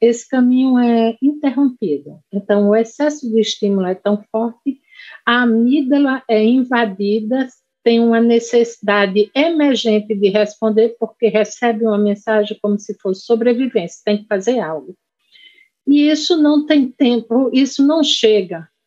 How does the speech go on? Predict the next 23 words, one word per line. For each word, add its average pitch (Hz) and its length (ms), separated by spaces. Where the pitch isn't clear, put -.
a, 185 720
ao 202 160
hipocampo 214 640
nesse 240 400
processo 202 600
bem 269 460
clarozinho 214 840
que 214 140
vai 185 200
pro 190 220
córtex. 175 600
Então, 208 280
você 214 220
tem 208 200
que 208 80
ter 214 80
uma 214 120
ação, 196 260
você 185 200
vai 185 100
ter 190 140
uma 185 160
resposta. - 640